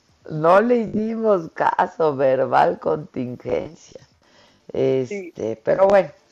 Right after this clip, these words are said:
Speaker 1: este,
Speaker 2: Eso es.
Speaker 1: aquí vamos a andar, yo espero seguir teniendo internet, no me critiquen por pedir internet, pero bueno,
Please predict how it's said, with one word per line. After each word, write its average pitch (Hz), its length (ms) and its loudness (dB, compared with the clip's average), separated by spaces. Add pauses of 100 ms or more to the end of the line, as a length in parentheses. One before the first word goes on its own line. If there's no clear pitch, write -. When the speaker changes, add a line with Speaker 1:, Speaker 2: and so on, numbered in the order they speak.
(540)
Speaker 1:
este, - 680 -4
Speaker 2:
Eso 139 120 2
es. 135 560 -2 (320)
Speaker 1:
aquí 160 220 -6 (200)
vamos 143 240 -14
a 127 80 -2
andar, 151 580 4
yo 151 200 -2
espero 143 460 -4
seguir 135 360 -6
teniendo 135 400 -6
internet, 123 840 -6 (380)
no 139 140 -6
me 151 180 -6
critiquen 135 580 -6
por 113 220 -6
pedir 127 340 -4
internet, 147 800 -2 (460)
pero 127 260 0
bueno, 135 420 0